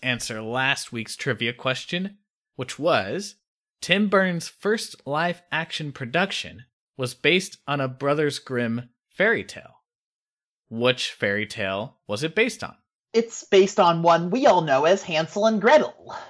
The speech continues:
Speaker 1: Yeah, this movie has a pretty interesting, it was a T V movie, and it aired very briefly.
Speaker 2: It was on October thirty-first, Halloween of nineteen eighty-three.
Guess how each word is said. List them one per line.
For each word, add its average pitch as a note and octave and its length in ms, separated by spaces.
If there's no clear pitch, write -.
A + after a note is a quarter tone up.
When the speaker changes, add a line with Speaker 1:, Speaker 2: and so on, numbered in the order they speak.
Speaker 1:
Yeah, D#3+ 280
this D#3+ 240
movie C4+ 300
has G3+ 460
a D3 140
pretty A#3 680
interesting, F#3 640
it D#3+ 100
was D#3 140
a C3+ 80
T A3+ 300
V G3+ 200
movie, A2 640
and C3+ 120
it B2+ 160
aired C#3+ 300
very D3+ 320
briefly. G#2+ 880
Speaker 2:
It G#3 80
was G#3+ 160
on G3+ 240
October G3+ 420
thirty-first, F#3+ 540
Halloween F3+ 480
of C#3+ 140
nineteen D#3+ 440
eighty-three. D#3 680